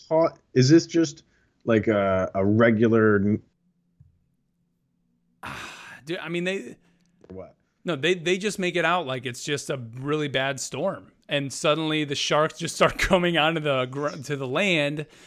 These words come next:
Speaker 2: It floods a lot, so they get all into the, uh, just land in L A, and then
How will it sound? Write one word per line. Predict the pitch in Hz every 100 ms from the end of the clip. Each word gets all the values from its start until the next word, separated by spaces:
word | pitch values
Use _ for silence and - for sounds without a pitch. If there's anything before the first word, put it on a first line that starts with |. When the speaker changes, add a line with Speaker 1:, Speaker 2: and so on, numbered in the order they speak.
| -
Speaker 2:
It | -
floods | - - 202 214 165
a |
lot, | 151 120 117
so | -
they | 135 131
get | 139 151
all | 139 143
into | 147 143
the, | 135
uh, | 127 120 120 - 120 107
just | 107 110
land | 113 120 135
in | 117
L | 120 123
A, | 139 127 120
and | 127 123
then | 120 120 120 120